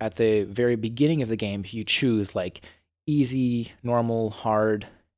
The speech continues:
then rather than spawning, um, an enemy that takes X plus two or X minus two number of hits, the game will spawn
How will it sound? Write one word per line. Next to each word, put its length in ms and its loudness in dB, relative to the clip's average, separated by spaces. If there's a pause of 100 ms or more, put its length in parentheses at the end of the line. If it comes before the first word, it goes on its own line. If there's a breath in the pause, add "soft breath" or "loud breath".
(160)
then 360 0 (480 soft breath)
rather 360 4
than 460 2
spawning, 760 -4 (200)
um, 460 -2 (540 soft breath)
an 100 -4
enemy 360 -2
that 220 0
takes 560 -6
X 260 -6
plus 300 -6
two 260 0
or 60 2
X 240 -6
minus 380 -4
two 540 -4 (180 loud breath)
number 260 0
of 100 -4
hits, 440 -8 (460 loud breath)
the 80 4
game 260 4
will 120 0
spawn 540 -2